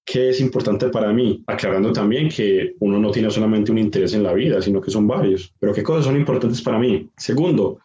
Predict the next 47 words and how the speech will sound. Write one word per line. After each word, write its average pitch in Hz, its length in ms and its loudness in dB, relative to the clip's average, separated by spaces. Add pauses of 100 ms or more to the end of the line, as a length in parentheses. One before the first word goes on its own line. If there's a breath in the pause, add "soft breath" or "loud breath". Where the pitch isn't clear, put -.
ahí 101 180 0
sí, 123 480 -2
preguntémonos, 101 960 0
¿lo 107 120 2
que 104 100 -2
yo 107 80 2
estoy 127 240 -2
haciendo 139 180 0
en 139 60 2
este 139 160 -2
momento 117 240 0
con 123 120 0
mi 107 140 2
vida, 98 260 2
sea 110 220 -2
laboral, 107 800 2
académico, 110 1200 0 (220)
de 104 120 0
pareja, 110 560 0
lo 104 100 2
que 98 120 0
sea, 107 360 0
me 113 80 0
está 107 240 -4
acercando 127 520 0
a 147 120 0
eso, 160 320 0
sí - 240 -2
o 101 80 2
no? 110 320 0
Si 127 140 -2
no 110 120 2
lo 127 200 2
es, 156 360 -2
listo. - 460 -2
Entonces, 104 640 -2
ahí 95 140 0
sí, 117 380 -2
¿qué - 160 -8
quiero 104 320 0
entonces? 104 640 -2
Si - 160 -6
lo 117 120 2
que 123 100 0
yo 135 40 2
estoy 151 300 -2
haciendo 156 520 2